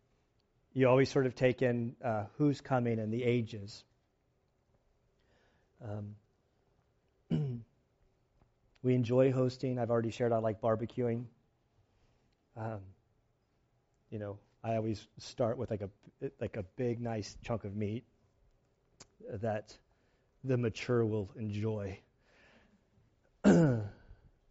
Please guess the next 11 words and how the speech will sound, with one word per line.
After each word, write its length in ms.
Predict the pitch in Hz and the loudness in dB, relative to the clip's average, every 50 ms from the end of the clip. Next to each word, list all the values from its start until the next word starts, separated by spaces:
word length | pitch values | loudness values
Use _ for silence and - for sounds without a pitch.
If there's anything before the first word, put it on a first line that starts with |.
| _ _ | _ _
But 120 | - 160 165 | 8 10 10
if 120 | 165 165 | 10 10
there's 220 | - 175 170 165 - | 6 4 2 2 -2
children, 400 | - - 202 196 180 156 143 127 | 2 4 6 6 6 6 2 0
it's 100 | 117 - | 2 2
like, 160 | 127 127 - | 2 4 4
"Oh, 140 | 170 156 147 | 4 4 4
so-and-so 460 | - - 175 180 190 185 - 170 147 | 4 4 4 4 4 4 2 2 2
has 180 | 139 135 127 | 2 2 0
a 60 | 135 123 | 0 0
baby." 500 | 127 147 156 165 160 135 110 95 98 | 4 4 4 4 4 2 0 -4 -4